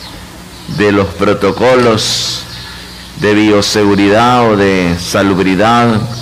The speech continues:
que estamos obligados a mantener en esta pandemia, porque hemos de cuidar nuestra salud y nuestra vida.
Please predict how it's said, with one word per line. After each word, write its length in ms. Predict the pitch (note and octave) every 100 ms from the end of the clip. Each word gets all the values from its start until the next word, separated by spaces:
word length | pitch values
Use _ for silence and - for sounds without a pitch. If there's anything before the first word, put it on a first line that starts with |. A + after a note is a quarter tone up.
| - - - - - - - -
que 420 | G#2 G2+ F#2 E2 E2 - - - - - - - - - -
estamos 640 | - - A2+ A2 G#2+ -
obligados 760 | - A2 G2+ G2+ G#2+ G#2+ G2+ -
a 80 | G2+
mantener 580 | G2+ F#2+ G2+ G2+ G#2
en 100 | G#2
esta 340 | G#2+ G#2 - G2+
pandemia, 760 | G#2 G2 F#2+ C3+ C3 A#2+ A2+ - - - - - - - - - -
porque 680 | F#2+ G2 - G#2+ G2+ F#2+ A2
hemos 360 | A2+ A2 -
de 120 | G#2+
cuidar 460 | G2+ G#2+ G#2 G#2+ G#2+
nuestra 400 | G#2 G2+ - G2+
salud 440 | G2 G2 G2 G#2+ G#2
y 80 |
nuestra 440 | G2+ G2 - G#2 G2
vida. 480 | G#2+ A2+ A2 G#2